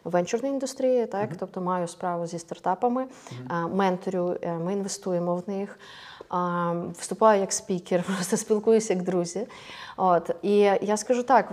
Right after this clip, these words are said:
Speaker 1: це пов'язано між собою, тому що, е, якщо ми говоримо про розробників, так, про технічних, е, про технічні таланти,
Speaker 2: Мгм.
Speaker 1: то навіть згідно опитувань ДОУ, кожен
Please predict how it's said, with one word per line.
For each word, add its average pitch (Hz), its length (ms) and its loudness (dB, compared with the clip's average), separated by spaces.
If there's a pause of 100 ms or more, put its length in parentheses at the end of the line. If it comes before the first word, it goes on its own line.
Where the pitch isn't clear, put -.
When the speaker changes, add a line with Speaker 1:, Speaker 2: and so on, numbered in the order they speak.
Speaker 1:
це - 120 -4
пов'язано 220 560 4
між 175 200 -4
собою, 180 360 -4
тому 208 300 -4
що, 202 340 -4 (440)
е, 180 220 0
якщо 175 280 -2
ми 254 100 2
говоримо 220 340 2
про 202 180 -4
розробників, 202 640 -2
так, - 300 -4
про 208 160 -2
технічних, 220 960 -4 (400)
е, 185 40 0 (240)
про 208 140 4
технічні 226 560 -2
таланти, 220 560 -2 (140)
Speaker 2:
Мгм. 151 160 -10 (380)
Speaker 1:
то 208 100 -2
навіть 226 420 2
згідно 226 440 -4
опитувань 185 760 -2
ДОУ, 240 400 4 (240)
кожен 202 500 8